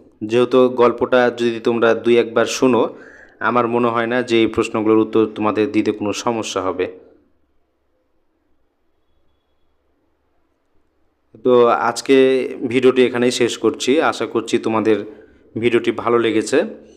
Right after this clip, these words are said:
এবং ভালো লেগে থাকলে অবশ্যই লাইক করবে এবং কমেন্টে তোমার মতামত জানাবে। আর ভিডিওটি তোমাদের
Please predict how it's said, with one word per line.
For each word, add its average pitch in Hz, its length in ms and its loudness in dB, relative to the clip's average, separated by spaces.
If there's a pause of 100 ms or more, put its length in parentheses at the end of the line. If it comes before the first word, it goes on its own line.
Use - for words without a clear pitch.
(460)
এবং 110 440 -2
ভালো 120 220 2
লেগে 127 240 4
থাকলে 127 440 -2
অবশ্যই 123 720 2
লাইক 113 280 0 (120)
করবে 127 680 0 (380)
এবং 113 400 -4
কমেন্টে 123 600 2
তোমার 117 280 -2
মতামত 113 480 -4
জানাবে। 110 680 -4 (680)
আর 107 380 0 (380)
ভিডিওটি 120 320 2
তোমাদের 113 600 0